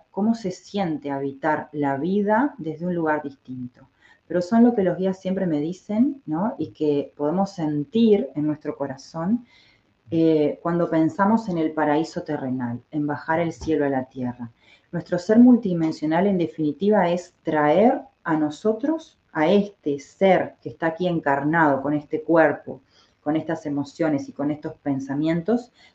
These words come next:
traer nuevas posibilidades, traer toda la sabiduría que hay,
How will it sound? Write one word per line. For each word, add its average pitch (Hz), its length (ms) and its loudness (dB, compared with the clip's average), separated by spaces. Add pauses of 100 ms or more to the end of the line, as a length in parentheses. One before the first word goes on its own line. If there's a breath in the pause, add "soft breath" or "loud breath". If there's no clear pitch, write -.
traer 165 500 4
nuevas 214 460 4
posibilidades, 131 880 -4
traer 147 600 -2
toda 247 240 4
la 220 140 4
sabiduría 170 960 0 (360 loud breath)
que 160 200 -2
hay, 185 420 4